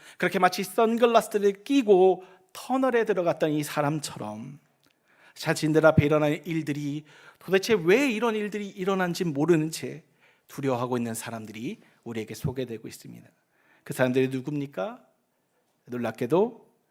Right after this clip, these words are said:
예수님과 함께 동거동락했던, 예수님과 가장 가까이에서 그분의 말씀을 듣고 그분의 행하시는 기적을 경험했던 그 제자들입니다.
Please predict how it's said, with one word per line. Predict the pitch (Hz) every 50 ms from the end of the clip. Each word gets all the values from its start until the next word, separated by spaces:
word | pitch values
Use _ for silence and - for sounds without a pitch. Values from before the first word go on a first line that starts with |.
| _ _ _ _ _ _ _ _ -
예수님과 | 117 117 113 - 123 120 117 110 113
함께 | 113 107 - - 117 113 113 -
동거동락했던, | - 165 160 143 160 156 160 151 151 143 131 127 - 117 - - - - 101 123 131 _ _ _ _ _ _ _ _ _ _ - - - - - -
예수님과 | 151 160 170 - 190 190 180 170 185 180 175 180 180
가장 | 165 - - - - - - - - - - 269 - - - - - - - 254 240
가까이에서 | 233 208 220 - 208 180 185 190 185 160 - - 180 170 175 175 175 175 - - - - - -
그분의 | - 180 175 170 165
말씀을 | 170 160 143 156 156 151 - - - 180 170 156 156 147
듣고 | 147 - 175 - - - - 175 151 139 143 143 - - - - - -
그분의 | - 202 190 185 180 185
행하시는 | 196 190 185 180 180 190 190 190
기적을 | 190 - 214 208 220 214 202 202 208 202
경험했던 | 196 - 185 196 202 196 190 170 175 - - 165 160 156 156 160 156 - - _ _ _ _ _
그 | - - 170 170 190 214 214 - - - _ _ _ _ _ _
제자들입니다. | - - - 120 113 107 - 107 101 - 104 120 151 170 - - _ _ _ - 165 110 101 95 - - - - -